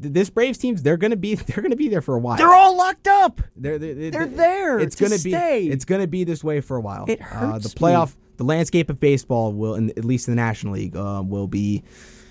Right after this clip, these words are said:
Speaker 1: run heavily through Atlanta for the foreseeable future, not only this year. So
Speaker 2: Well,
Speaker 1: hurts
Speaker 2: you,
Speaker 1: me to
Speaker 2: you
Speaker 1: say.
Speaker 2: don't think a, a Turner, Harper, Schwarber, Castellanos core can compete?
Speaker 1: No, they have
Speaker 2: No?
Speaker 1: no leadership.
Speaker 2: Come on, man.
Speaker 1: So.
Speaker 2: They have no leadership?
Speaker 1: No.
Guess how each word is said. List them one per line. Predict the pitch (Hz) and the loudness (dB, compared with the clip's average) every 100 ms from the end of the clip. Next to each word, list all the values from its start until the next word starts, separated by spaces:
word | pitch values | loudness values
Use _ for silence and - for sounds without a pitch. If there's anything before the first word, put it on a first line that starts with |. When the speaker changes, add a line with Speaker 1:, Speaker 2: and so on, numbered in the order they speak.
| _ _ - - - | _ _ -20 -20 4
Speaker 1:
run | 127 143 | 6 8
heavily | 151 165 170 143 | 8 8 6 4
through | 151 | 4
Atlanta | 151 131 120 98 92 | 4 4 2 0 -6
for | - 107 104 | -8 -4 -4
the | 98 | -4
foreseeable | 107 98 110 104 101 | -4 -6 -4 -4 -4
future, | - 98 92 - - | -6 -6 -6 -8 -6
not | 104 | -4
only | 98 92 | -2 -2
this | 90 - | -4 -6
year. | 85 | -8
So | - 95 - | -6 -4 4
Speaker 2:
Well, | 349 202 156 135 | 8 8 8 6
Speaker 1:
hurts | 135 240 220 | 6 6 4
Speaker 2:
you, | |
Speaker 1:
me | 233 | 2
to | |
Speaker 2:
you | 190 | 2
Speaker 1:
say. | 165 | 2
Speaker 2:
don't | 165 | 2
think | 175 147 | 0 0
a, | 147 123 117 - | 0 0 -2 -4
a | |
Turner, | 117 - 156 147 143 139 139 123 | -10 -4 -2 0 0 -2 -2 -2
Harper, | 143 147 139 151 139 131 123 | 0 0 0 -2 -2 -2 -4
Schwarber, | - 139 143 143 131 123 | -10 -6 -2 0 -2 -4
Castellanos | - 135 - 131 123 143 151 - - | -6 -10 -8 -6 -4 -6 -8 -12 -14
core | - 165 170 | -12 -10 -12
can | - 135 | -12 -8
compete? | 120 123 - - - - - | -6 -6 -8 -14 -20 -20 -8
Speaker 1:
No, | 98 98 123 - - | -4 0 0 -2 -4
they | 107 | 2
have | 117 | 6
Speaker 2:
No? | 127 | 6
Speaker 1:
no | |
leadership. | 120 156 - - - - - - | 6 4 2 -6 -10 -12 -18 -4
Speaker 2:
Come | 175 151 | 0 4
on, | 131 196 131 | 4 6 4
man. | 104 110 135 185 | 0 0 2 2
Speaker 1:
So. | 190 69 101 | 0 -4 0
Speaker 2:
They | - | 4
have | 190 | 6
no | 190 185 | 6 6
leadership? | 147 147 185 - 320 311 | 4 2 0 -4 -10 -10
Speaker 1:
No. | - 156 196 | -8 -6 -8